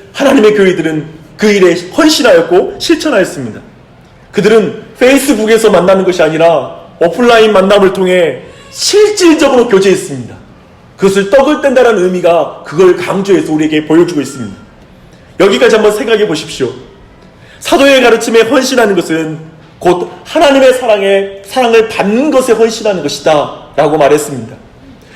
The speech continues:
그리고 하나님을 사랑하는 것에 헌신하는 것입니다. 그리고 하나님의 사랑은 반드시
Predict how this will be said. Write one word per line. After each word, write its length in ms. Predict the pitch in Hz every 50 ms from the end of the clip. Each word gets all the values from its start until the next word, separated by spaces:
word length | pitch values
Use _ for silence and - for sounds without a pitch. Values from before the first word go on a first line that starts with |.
| - -
그리고 180 | 220 233 247
하나님을 420 | 262 254 269 294 311 311 302 302 311
사랑하는 500 | 311 - 311 294 302 277 277 262 247 240
것에 240 | 233 220 - 208 202
헌신하는 480 | - 269 302 247 247 254 233 208 180
것입니다. 420 | 156 147 - 131 123 110 98 - - - - - - - - - - - - - - - -
그리고 200 | - 220 226 254
하나님의 420 | 254 269 311 320 320 311 311 302 302
사랑은 360 | - 269 254 254 254 240 247
반드시 720 | 247 202 180 160 180 180 - 214 196 190 190 - - -